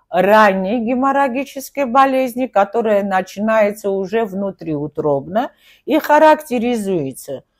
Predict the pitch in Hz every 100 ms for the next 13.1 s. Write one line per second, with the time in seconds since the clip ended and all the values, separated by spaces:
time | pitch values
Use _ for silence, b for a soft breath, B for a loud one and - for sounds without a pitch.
0 | _ - - - 302 269 190 156 156 139
1 | 143 233 269 247 240 233 220 196 226 190
2 | 170 _ - - - 170 160 151 190 247
3 | 247 240 233 214 226 254 240 226 - 240
4 | 247 254 277 202 - 160 156 151 151 151
5 | 165 180 220 262 254 240 240 247 _ _
6 | - 240 262 262 247 220 254 262 240 196
7 | 185 180 180 196 185 165 165 156 156 147
8 | - 147 143 - 233 240 226 226 - 220
9 | b b 170 190 196 202 240 240 254 -
10 | _ - 196 165 196 202 240 226 185 151
11 | 151 170 208 - 180 151 147 - 143 -
12 | 185 196 180 160 160 135 123 113 _ -